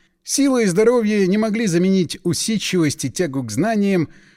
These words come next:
а пресловутая идейная стойкость, имевшая место только на бланках комсомольских характеристик, скоро стала давать трещины.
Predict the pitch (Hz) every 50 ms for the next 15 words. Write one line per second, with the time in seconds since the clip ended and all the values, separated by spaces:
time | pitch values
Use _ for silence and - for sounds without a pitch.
0 | _ _ - 101 104 98 92 - 123 113 - 139 156 196 233 233 - 190 180 165
1 | - - 151 143 117 143 185 180 160 147 147 143 139 127 - - - 233 240 196
2 | - - 90 80 - - - - - - 107 117 151 165 - - - 147 139 139
3 | 151 160 139 - - 127 107 139 123 101 - 131 127 120 123 131 123 139 147 139
4 | 123 - 113 - - - 139 131 - - 151 151 139 120 - - 120 107 - -
5 | 123 117 104 - - 208 254 240 - - 220 - - - - - - - - -
6 | - - - - - - 285 302 277 254 220 - - 240 240 226 220 185 160 190
7 | 190 190 175 - - - - 131 104 - - - - - - -